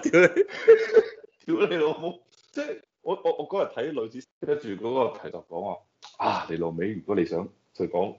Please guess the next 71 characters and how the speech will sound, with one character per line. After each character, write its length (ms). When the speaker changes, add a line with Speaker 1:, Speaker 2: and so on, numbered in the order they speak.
Speaker 2:
另 160
外 120
一 20
個， 240
另 160
外 100
一 40
支 100
隊 160
伍， 120
啊， 280
你 140
如 120
果 120
你 80
攞， 240
攞 160
到 80
八 180
十 120
五 240
分 180
咧， 100
就 100
可 120
以 40
攞 100
到 80
牌 260
啦。 80
但 160
係 40
有 60
啲 80
危 80
險。 240
跟 120
住 160
我 60
諗， 160
屌 80
你 60
老 60
母， 200
中 220
國 220
好 60
似 160
冇 220
邊 100
一 220
條 160
唔 140
係 120
八 160
十 200
幾 100
分 240
嘅 320
喎， 280
家 60
產。 680
你 120
就 140
覺 120
得 260
即 120
係 220
攞 280
八 120
十 140